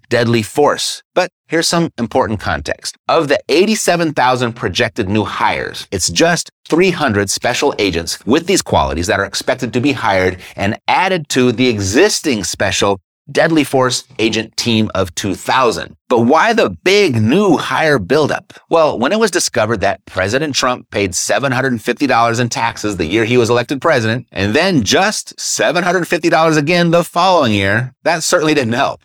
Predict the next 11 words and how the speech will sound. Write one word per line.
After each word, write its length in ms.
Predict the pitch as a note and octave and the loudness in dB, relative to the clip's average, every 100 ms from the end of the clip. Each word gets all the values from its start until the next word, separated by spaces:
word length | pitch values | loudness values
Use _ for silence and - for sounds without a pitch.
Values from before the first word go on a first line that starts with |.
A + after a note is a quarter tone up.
| - | -4
But 200 | C3+ G#2 _ | -2 -2 _
the 100 | B2+ | -4
tax 420 | A2 E3 G3 - | 0 -2 -2 -2
rich 300 | C#3 D3+ D3 | 2 2 0
thing, 600 | - - - A2+ E2 F2+ - _ | -8 -8 -4 -2 -2 -6 -12 _
this 240 | A#2+ B2+ - | -2 -2 -4
really 260 | A2+ D#3+ D#3+ | 0 2 2
stems 420 | - - C#3 C3 | 0 0 0 0
from 300 | - B2 G#2+ F#2+ - | 0 -2 -2 -6 -8
a 100 | G#2+ | -6
few 400 | - F3+ F3+ | -2 0 0